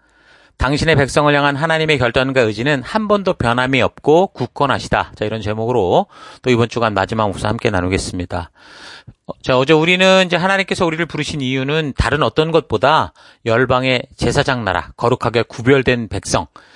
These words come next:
다시 말해서 하나님을 알게 하고 하나님 나라를 알게 하는 증인된 삶을 위해 부르셨다라는 것을 묵상해 봤습니다. 그래서 우리가 교회로 모인 이유도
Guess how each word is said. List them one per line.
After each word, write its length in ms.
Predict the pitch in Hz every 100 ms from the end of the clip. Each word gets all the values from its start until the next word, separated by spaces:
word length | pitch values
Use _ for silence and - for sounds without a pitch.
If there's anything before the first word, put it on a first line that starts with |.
| - - - -
다시 260 | 120 -
말해서 680 | 208 180 190 160 123 156 117
하나님을 520 | - 226 233 226 220
알게 320 | 165 156 147
하고 240 | 160 151 160
하나님 440 | 196 208 190 185
나라를 520 | 147 104 135 185 175
알게 320 | 143 117 120 127
하는 200 | 135 127
증인된 600 | - 127 135 190 214 214
삶을 420 | 196 196 175 160
위해 140 | 143 139
부르셨다라는 880 | - 120 - 110 - 101 90 98 101
것을 460 | 90 90 90 185 - - - -
묵상해 420 | 110 - 123 117
봤습니다. 680 | - 92 87 - 87 - - - _ _ _ - - -
그래서 200 | - 180
우리가 320 | 196 185 202 190
교회로 520 | - 170 196 185 143
모인 300 | 131 175 165
이유도 640 | 123 147 104 95 113 80